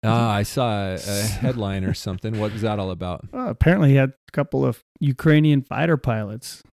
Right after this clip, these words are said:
Speaker 2: to, on his show, and they wore masks to protect their identity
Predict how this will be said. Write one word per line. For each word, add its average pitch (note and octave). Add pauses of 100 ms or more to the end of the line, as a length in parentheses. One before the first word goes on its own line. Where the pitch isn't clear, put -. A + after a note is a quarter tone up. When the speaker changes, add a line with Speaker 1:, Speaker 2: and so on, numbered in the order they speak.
(220)
Speaker 2:
to, C3 (100)
on A#2+
his A2+
show, C3+
and A#2+
they B2
wore B2
masks A#2
to D3
protect -
their G#2+
identity A2